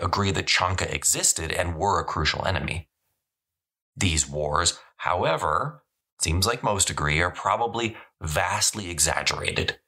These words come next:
in order to pump up the image, I suppose, of the empire's founder.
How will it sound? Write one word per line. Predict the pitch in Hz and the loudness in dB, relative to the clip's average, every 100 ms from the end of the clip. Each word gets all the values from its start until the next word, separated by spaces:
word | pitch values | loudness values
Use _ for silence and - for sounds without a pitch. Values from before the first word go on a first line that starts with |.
| _ _ _ _ - | _ _ _ _ 0
in | 78 | 2
order | 78 78 | 2 0
to | 73 - _ _ _ - | -4 -6 _ _ _ -8
pump | - 104 95 | 0 0 2
up | 82 - - | 0 0 -4
the | - 76 | 0 0
image, | 73 69 65 | 2 0 0
I | 64 | 0
suppose, | 67 - 69 69 - - _ _ _ - | 0 -2 -4 -2 -2 -4 _ _ _ -4
of | 78 | 0
the | 78 | 2
empire's | 73 76 - 65 67 | 2 0 -2 0 0
founder. | - 69 67 - - | 0 0 -2 -4 -6